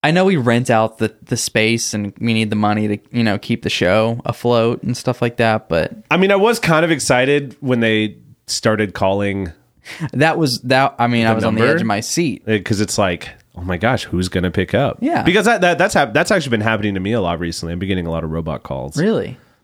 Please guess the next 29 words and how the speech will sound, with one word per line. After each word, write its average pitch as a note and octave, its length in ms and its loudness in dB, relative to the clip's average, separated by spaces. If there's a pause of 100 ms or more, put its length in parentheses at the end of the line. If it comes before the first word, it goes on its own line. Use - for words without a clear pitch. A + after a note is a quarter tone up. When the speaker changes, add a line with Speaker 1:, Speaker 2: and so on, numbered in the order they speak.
(140)
Speaker 2:
Mm-hmm. E2 360 -4 (340)
Speaker 1:
Do - 80 -2
you A#2+ 60 2
Speaker 2:
I A2 40 0
don't G#2+ 60 0
Speaker 1:
answer A2+ 200 -4
them? C3 240 -4 (500)
Speaker 2:
I F#2 80 0
don't. A#2 320 2
No, A2 160 2
I G2+ 80 2
just A#2 280 -4
let F#2+ 120 0
it F#2 60 -2
go F#2 100 0
to F2 60 -2
voicemail, E2+ 520 -4
and D#2+ 100 -6
sure F#2 140 -4
enough, E2+ 300 -4
it's, D#2 100 -8
like, E2 120 -6
the E2+ 80 -6
same D#2+ 340 -4
voicemail D#2 680 -6
Speaker 1:
Yeah. D2 340 -4
Speaker 2:
every D#2+ 140 -8
single D2+ 240 -8
time. D#2 400 -6